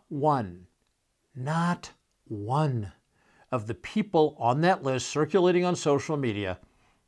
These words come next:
those dead people, <laughs> had cast a vote in Philadelphia. Not one of them. It, it was totally made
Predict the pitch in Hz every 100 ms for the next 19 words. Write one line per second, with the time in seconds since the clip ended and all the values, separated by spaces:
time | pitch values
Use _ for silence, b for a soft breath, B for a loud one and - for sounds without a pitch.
0 | _ 160 135 110 147 120 120 - - -
1 | B B B B _ _ _ _ _ _
2 | _ _ - 143 - 151 - 160 160 160
3 | 180 170 208 - - _ _ 196 233 214
4 | 285 180 104 226 262 - 233 247 240 262
5 | - - - - 240 247 262 262 277 277
6 | - _ _ _ 156 160 185 202 220 226